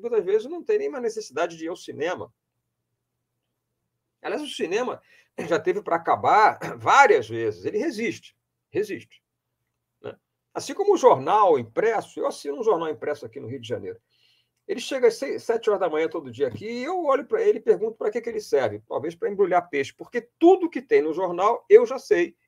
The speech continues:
eu já vi, eu já sei, já li, já vi vídeo, sei de tudo.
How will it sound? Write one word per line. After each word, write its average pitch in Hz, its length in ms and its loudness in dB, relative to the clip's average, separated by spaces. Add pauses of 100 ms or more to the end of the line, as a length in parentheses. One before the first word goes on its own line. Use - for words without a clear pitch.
eu 180 120 0
já 170 140 -2
vi, 196 300 -8 (380)
eu 220 140 6
já 208 100 2
sei, 220 400 2 (180)
já 180 200 0
li, 220 400 -4
já 175 140 0
vi 180 120 -8
vídeo, 233 480 -4 (240)
sei - 160 -6
de - 100 -16
tudo. 330 400 6